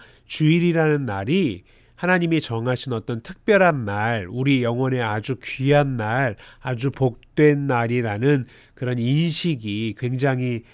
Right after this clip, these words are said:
흐려져 있다. 그런 이제 쓴소리를 하죠. 더군다나, 어, 오늘날 교회들이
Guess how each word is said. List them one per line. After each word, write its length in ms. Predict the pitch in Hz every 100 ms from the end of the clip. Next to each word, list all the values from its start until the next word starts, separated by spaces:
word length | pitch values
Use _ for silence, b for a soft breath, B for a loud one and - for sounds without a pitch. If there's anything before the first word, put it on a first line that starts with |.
| b
흐려져 480 | - 208 202 175 170
있다. 760 | 113 - - 101 101 110 107 98
그런 280 | 131 131 120
이제 280 | 98 101
쓴소리를 880 | 101 202 190 156 139 110 98 95 92 b b b
하죠. 840 | - 175 135 107 95 117 104 85 - _ _
더군다나, 560 | - 135 151 151 151 131 B B B -
어, 260 | 120 123 120
오늘날 400 | 139 156 156 143
교회들이 920 | - 143 156 143 131 123 127 127 92